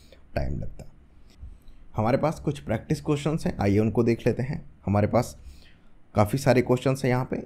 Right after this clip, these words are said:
इसको आप सॉल्व कर सकते हैं और अपना जो आंसर है वो कमेंट बॉक्स में बता सकते हैं। साथ ही साथ इसका आंसर भी आप कमेंट बॉक्स में बता दीजिएगा कि इसका जो आंसर है वो क्या होगा। मिलते हैं आपसे अगले वीडियो में, जहाँ पे अपने लोग एक और नई ट्रिक्स लाएंगे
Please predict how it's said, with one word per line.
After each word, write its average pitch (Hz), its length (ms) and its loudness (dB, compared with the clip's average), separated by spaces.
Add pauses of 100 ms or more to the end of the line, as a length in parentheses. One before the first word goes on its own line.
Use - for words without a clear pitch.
(120)
इसको 104 240 -2
आप 104 160 2
सॉल्व 110 260 -2
कर 127 160 0
सकते 123 260 -6
हैं 175 100 -2
और 104 160 0
अपना 110 280 -2
जो 113 140 0
आंसर 107 340 -2
है - 20 0
वो 120 120 -2
कमेंट 104 340 2
बॉक्स 95 240 2
में 95 80 0
बता - 160 -4
सकते - 320 -8
हैं। 95 120 -8 (260)
साथ 98 240 0
ही 127 60 2
साथ 139 280 2
इसका 110 300 -2
आंसर 113 260 2
भी 120 120 4
आप 113 220 4
कमेंट 110 260 2
बॉक्स 107 240 2
में 113 80 2
बता 92 220 2
दीजिएगा 92 400 2 (480)
कि - 60 -2
इसका - 340 -2
जो 98 120 0
आंसर 92 220 -2
है 104 60 0
वो 92 140 2
क्या - 160 -8
होगा। - 300 -6 (540)
मिलते 107 180 2
हैं 123 40 4
आपसे 123 200 2
अगले 131 160 2
वीडियो 135 280 0
में, 139 200 2
जहाँ 101 180 0
पे 104 60 0
अपने 101 200 -4
लोग 110 300 -2
एक 110 180 0
और 117 340 0
नई 110 240 2
ट्रिक्स - 540 -4
लाएंगे 110 520 0